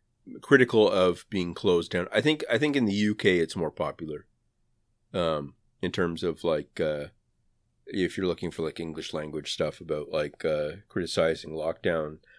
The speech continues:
of the borders, uh, regimes. Um, yeah, I mean, that's part of it. Uh,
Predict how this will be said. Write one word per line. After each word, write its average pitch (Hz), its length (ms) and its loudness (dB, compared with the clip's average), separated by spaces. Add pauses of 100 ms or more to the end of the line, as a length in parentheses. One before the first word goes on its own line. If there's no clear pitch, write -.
(300)
of 85 200 -4
the 85 80 -4
borders, 80 640 0 (160)
uh, 80 140 2
regimes. 78 520 -6 (420)
Um, 90 400 2 (720)
yeah, 120 380 12
I 117 100 10
mean, 117 320 6
that's 120 240 8
part 95 220 8
of 90 80 0
it. 90 240 0
Uh, 87 340 6